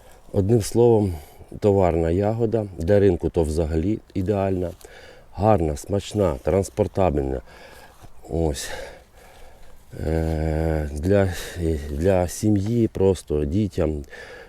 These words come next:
дорослим. Це смачнющі цукерочки. Те, що в мене, е, по гронам?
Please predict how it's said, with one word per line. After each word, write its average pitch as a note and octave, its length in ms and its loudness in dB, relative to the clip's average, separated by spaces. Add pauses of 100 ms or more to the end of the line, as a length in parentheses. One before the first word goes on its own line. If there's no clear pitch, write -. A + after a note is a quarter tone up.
дорослим. G2+ 640 6 (400)
Це F#2+ 520 0
смачнющі F#2+ 920 -4 (220)
цукерочки. C2 680 -6 (220)
Те, C#2 80 -8
що - 220 -2
в G#2 60 0
мене, G2 300 2 (640)
е, E2 200 -2
по G2+ 120 2
гронам? D#2+ 400 4